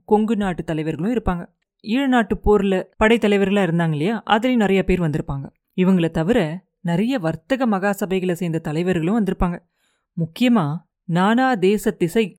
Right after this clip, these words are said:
ஆயிரத்து ஐந்நூற்றுவர் அப்படிங்கிற ஒரு வர்த்தக குழுவோட தலைவர்களும் வந்திருப்பாங்க. அவங்க யாரு அப்படின்னாக்க, அவங்க வந்து உலகமெல்லாம் புகழ்பெற்ற வர்த்தக மண்டலத்தோட தலைவர்கள். ஏன்னா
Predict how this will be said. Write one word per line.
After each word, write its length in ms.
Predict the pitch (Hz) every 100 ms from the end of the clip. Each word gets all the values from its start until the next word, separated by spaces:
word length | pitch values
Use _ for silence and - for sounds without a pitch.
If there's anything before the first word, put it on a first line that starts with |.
| -
ஆயிரத்து 560 | 180 254 254 240 - 190
ஐந்நூற்றுவர் 840 | 170 190 208 165 - 165 156 160 165 _ _ _
அப்படிங்கிற 400 | 190 - 269 254
ஒரு 180 | 247 196
வர்த்தக 420 | 165 165 240 233
குழுவோட 340 | 220 196 175 165
தலைவர்களும் 540 | 165 160 170 160 202
வந்திருப்பாங்க. 440 | 226 196 - 175 160 _ _ _ -
அவங்க 220 | 180 170 143
யாரு 340 | 151 160 233
அப்படின்னாக்க, 520 | 247 - 180 156 151 254 220 160 _
அவங்க 300 | 185 190 185
வந்து 260 | 170 185 302 -
உலகமெல்லாம் 680 | 185 220 240 233 233 285 269
புகழ்பெற்ற 540 | 220 233 226 220 254
வர்த்தக 400 | 196 180 247 233
மண்டலத்தோட 500 | 208 180 180 170 202
தலைவர்கள். 500 | 240 185 202 170 165 _ _ _ -
ஏன்னா 280 | 190 220